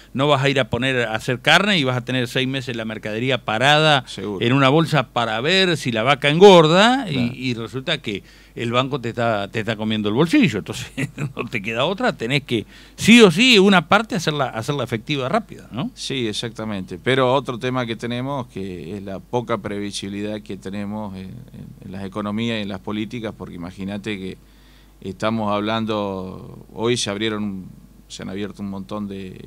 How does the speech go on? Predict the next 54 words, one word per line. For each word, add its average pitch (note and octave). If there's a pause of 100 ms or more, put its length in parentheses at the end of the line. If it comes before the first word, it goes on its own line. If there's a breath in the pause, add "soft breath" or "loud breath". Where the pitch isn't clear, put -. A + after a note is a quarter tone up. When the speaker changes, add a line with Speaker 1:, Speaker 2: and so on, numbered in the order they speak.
(120)
Speaker 2:
este, - (500 soft breath)
de G2+
lugares G#2+
para G#2
exportar, A2+ (640 soft breath)
Y G#2+
en G2+
el G#2
dos G#2+
mil A2+
doce B2+
se G#2
cerró -
la A#2+
exportación G#2
de G#2+
carne. G2+
Speaker 1:
Ah, F#2+
Speaker 2:
Vos A#2
Speaker 1:
un G#2
Speaker 2:
decís, G#2+
Speaker 1:
disparate. C3+
Speaker 2:
¿cómo? C#3
Speaker 1:
Bueno, E3
hablamos F#3+
de F3
ese E3+
tema F#3+
también F#3
con F3+
Canosa. E3+ (100)
Speaker 2:
Bueno, D#3+
Speaker 1:
¿Mm? B2+
Speaker 2:
fue B2
hace F#2
doscientos A#2
años, D3+
no, F#3+ (100)
fue C#3
en A2
el G#2+
Speaker 1:
Sí. -
Speaker 2:
dos G#2
mil B2
doce -
que F#2+
se G2
cerró G#2+
la A#2
exportación G#2+
de A2+
carne. -
Y -
bueno, -